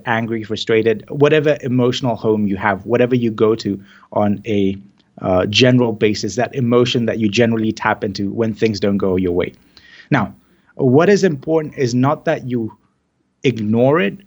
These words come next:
or that you try and avoid it. What is important is that you accept it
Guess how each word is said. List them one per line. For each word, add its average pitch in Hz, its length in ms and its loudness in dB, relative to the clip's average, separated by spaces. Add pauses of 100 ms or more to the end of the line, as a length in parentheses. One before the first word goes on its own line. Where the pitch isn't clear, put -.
(160)
or 123 140 2
that 123 220 -2
you 120 160 -4
try 117 340 0
and 117 160 -4
avoid 107 420 -2
it. 160 260 -6
What 131 380 2
is 156 140 0
important 143 720 -4 (460)
is 123 280 4
that 123 260 -2
you 120 240 -2
accept - 720 -4
it 98 320 -8